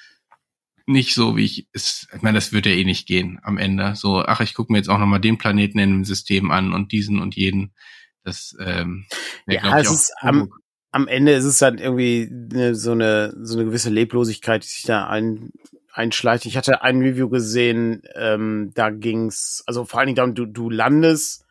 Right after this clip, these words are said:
Speaker 2: und dann weißt du, alles klar, da hinten ist so eine Höhle, da oben ist so ein Piratenstützpunkt, äh, äh, ne, da ist ein verlassener Stützpunkt und immer sind da Piraten
Speaker 1: Ja,
Speaker 2: drin.
Speaker 1: ja, genau, ja.
Speaker 2: Und da hinten kannst du irgendwo Rohstoffe holen. Das sind immer dieselben drei Dinger, die irgendwie da so, so aufgebaut sind und das ist,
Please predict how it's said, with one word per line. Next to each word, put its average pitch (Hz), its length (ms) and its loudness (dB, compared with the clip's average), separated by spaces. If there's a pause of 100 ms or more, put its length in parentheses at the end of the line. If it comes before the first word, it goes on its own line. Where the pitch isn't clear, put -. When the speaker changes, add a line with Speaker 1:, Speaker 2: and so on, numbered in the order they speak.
(460)
Speaker 2:
und 147 120 -2
dann 135 140 -2
weißt 131 240 2
du, - 60 -8
alles 131 200 -4
klar, 120 260 2
da 107 120 0
hinten 123 300 -6
ist 120 140 -8
so 123 60 -6
eine 110 160 -6
Höhle, 147 480 4 (140)
da 120 240 0
oben 127 260 -4
ist 123 140 -2
so 127 80 -2
ein 117 100 -4
Piratenstützpunkt, 123 1500 0
äh, 117 420 0
äh, 127 120 -8
ne, 127 240 0
da 120 140 0
ist 135 160 -2
ein 127 40 -8
verlassener 131 600 2
Stützpunkt 139 500 0
und 113 140 -8
immer 139 240 2
sind 123 200 -6
da 117 80 2
Piraten 123 520 -2
Speaker 1:
Ja, 139 80 -2
Speaker 2:
drin. 127 160 2
Speaker 1:
ja, 95 100 -2
genau, 98 260 -10 (120)
ja. 98 160 -6
Speaker 2:
Und 160 140 6
da 139 80 6
hinten 147 240 4
kannst 131 200 0
du 131 60 2
irgendwo 123 160 0
Rohstoffe 110 380 -4
holen. 95 360 -10
Das 123 160 -2
sind 165 120 4
immer 170 120 6
dieselben 139 460 4
drei 117 280 0
Dinger, 131 440 2
die 120 180 -2
irgendwie 117 300 -2
da 110 180 2
so, 107 320 -2
so 104 140 0
aufgebaut 107 500 2
sind 101 260 -4
und 98 160 -10
das - 200 -10
ist, - 260 -8